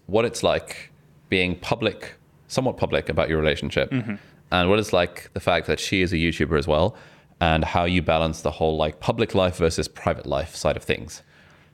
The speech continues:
Speaker 2: Um,
Speaker 1: Broad
Speaker 2: yeah,
Speaker 1: open.
Speaker 2: there's a lot of
Speaker 1: All
Speaker 2: things
Speaker 1: of, all
Speaker 2: there.
Speaker 1: of the, all of the
Speaker 2: <laughs>
Speaker 1: things, yeah. <laughs>
Speaker 2: Um, I think let's start with the public versus private life.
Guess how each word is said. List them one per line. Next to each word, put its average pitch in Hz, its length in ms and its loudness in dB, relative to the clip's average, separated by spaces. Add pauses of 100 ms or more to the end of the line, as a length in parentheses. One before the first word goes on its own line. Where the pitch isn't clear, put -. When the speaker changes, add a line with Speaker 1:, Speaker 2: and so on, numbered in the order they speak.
(120)
Speaker 2:
Um, 147 500 2
Speaker 1:
Broad 87 240 4
Speaker 2:
yeah, 82 80 0
Speaker 1:
open. 82 100 0
Speaker 2:
there's 90 160 0
a 117 40 2
lot 113 140 2
of 113 100 0
Speaker 1:
All 139 60 4
Speaker 2:
things 123 160 2
Speaker 1:
of, 131 80 4
all 123 120 4
Speaker 2:
there. 131 100 4
Speaker 1:
of 101 60 0
the, 113 140 4
all 131 120 4
of 120 100 2
the 107 80 4
Speaker 2:
<laughs> 92 100 4
Speaker 1:
things, 82 260 0
yeah. 92 760 2
<laughs> - 60 -14 (280)
Speaker 2:
Um, 127 320 2
I 143 120 2
think 175 240 -2
let's 139 160 4
start 117 240 2
with 107 180 2
the 101 240 2
public 104 380 -2
versus 101 320 -2
private 101 400 -4
life. 107 320 -2